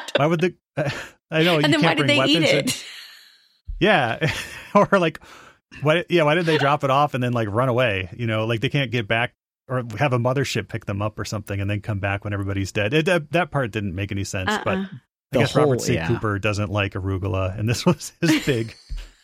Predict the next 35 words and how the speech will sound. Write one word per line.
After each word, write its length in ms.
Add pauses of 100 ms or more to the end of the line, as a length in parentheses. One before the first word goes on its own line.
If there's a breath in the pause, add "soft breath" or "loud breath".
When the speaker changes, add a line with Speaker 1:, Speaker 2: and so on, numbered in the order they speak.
Speaker 2:
<laughs> 600
Speaker 1:
stand. 600 (720)
Speaker 3:
It'll 140
destroy 720 (140)
the 80
universe. 580 (260)
Speaker 1:
Yeah. 220 (180)
Speaker 3:
Yeah, 260
it's 360 (340)
the 100
whole, 300
uh, 380 (360 loud breath)
the 120
whole 160
thing 300
with 260
the, 140
the 300 (440)
weed 580
should 220
have 180
been 440 (140)
dropped, 440
in 100
my 140
opinion, 400
because 260
you 80
could 160
have 120
done 200
this 200
exact 460
same 240
plot 440